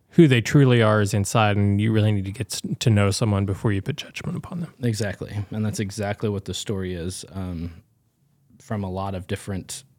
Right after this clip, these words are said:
Speaker 2: angles. I mean, you have the complete opposite with Gaston. Gaston is, you know, this handsome, burly, big guy who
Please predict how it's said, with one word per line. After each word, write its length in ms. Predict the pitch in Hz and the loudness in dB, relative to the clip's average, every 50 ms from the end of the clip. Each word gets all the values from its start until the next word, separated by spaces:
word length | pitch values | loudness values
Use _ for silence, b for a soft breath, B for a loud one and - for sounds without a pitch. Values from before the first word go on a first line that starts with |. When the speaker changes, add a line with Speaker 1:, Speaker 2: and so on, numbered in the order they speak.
| _ _ | _ _
Speaker 2:
angles. 440 | - 101 98 95 - 64 73 - - | -8 -6 -6 -6 -8 -8 -10 -10 -8
I 60 | - | -6
mean, 160 | 90 104 98 95 | -6 -4 -4 -4
you 100 | 95 95 | -4 -4
have 160 | 110 107 101 | -4 -4 -4
the 80 | 98 | -4
complete 380 | 104 - 104 - - 135 120 - | -4 -4 -6 -4 -2 -4 -4 -2
opposite 500 | - 113 104 - - 110 - - 104 - | -4 -4 -4 -4 -4 -6 -6 -6 -6 -4
with 200 | 104 98 - - | -6 -6 -8 -8
Gaston. 640 | - 90 87 - - - 131 113 101 78 67 87 b b b b b b b b - | -8 -8 -8 -8 -6 -6 -4 -4 -4 -6 -6 -8 b b b b b b b b -2
Gaston 520 | 117 110 110 - - 135 123 127 123 131 | 0 0 0 0 -2 -2 0 0 0 0
is, 500 | 110 104 120 110 110 107 104 - - - b b b b b b b b - | 0 0 0 0 0 0 -2 -4 -6 -10 b b b b b b b b -4
you 60 | 117 | -2
know, 80 | 104 101 | 0 0
this 180 | 101 95 - | -2 -2 -4
handsome, 540 | - - 120 113 117 110 - 123 113 110 104 | -4 -4 -2 0 0 0 0 0 0 0 0
burly, 440 | 101 104 101 107 107 107 104 104 101 | -2 -2 -2 -2 -2 -2 -2 -2 -4
big 440 | 98 98 104 107 104 101 104 110 113 | -4 -2 -2 -2 -2 -2 -4 -6 -4
guy 480 | 110 104 110 117 110 95 85 87 92 | -2 -2 0 0 -2 -2 -4 -6 -6
who 600 | 101 98 82 - - 104 110 107 101 98 98 - | -6 -8 -8 -8 -4 -4 -2 -2 -2 -2 -4 -6